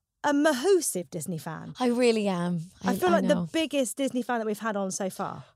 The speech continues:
Speaker 2: Mm, possibly. I, I would challenge that, yeah.
Speaker 1: Well, I'm topping Tom. And I think
Speaker 2: Ooh, Tom and I have had discussions. We're mega
Speaker 1: Yeah,
Speaker 2: fans, yeah.
Speaker 1: yeah, yeah, yeah.
Speaker 2: <laughs>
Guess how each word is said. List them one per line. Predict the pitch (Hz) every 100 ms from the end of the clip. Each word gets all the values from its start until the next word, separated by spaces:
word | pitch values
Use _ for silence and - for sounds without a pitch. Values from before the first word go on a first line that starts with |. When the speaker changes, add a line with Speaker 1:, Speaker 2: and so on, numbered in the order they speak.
| _
Speaker 2:
Mm, | 254 269
possibly. | 359 415 349 220 160 -
I, | 226 240 294
I |
would | 311 247
challenge | 277 302 294
that, | 190 147
yeah. | 156 240 196 -
Speaker 1:
Well, | 233
I'm | 226
topping | 214 277 - 277 220
Tom. | - 269 175 - - _
And | -
I |
think | 285 311 302 302
Speaker 2:
Ooh, | 294 285 269
Tom | 233 262 285
and | 277
I |
have | 247
had | 247
discussions. | 214 - 226 220 202 156
We're | 190
mega | 202 214
Speaker 1:
Yeah, | 180
Speaker 2:
fans, | 180 147 147
yeah. | 165 233 262 180 175
Speaker 1:
yeah, | 180 -
yeah, | 185 170 196
yeah. |
Speaker 2:
<laughs> | 247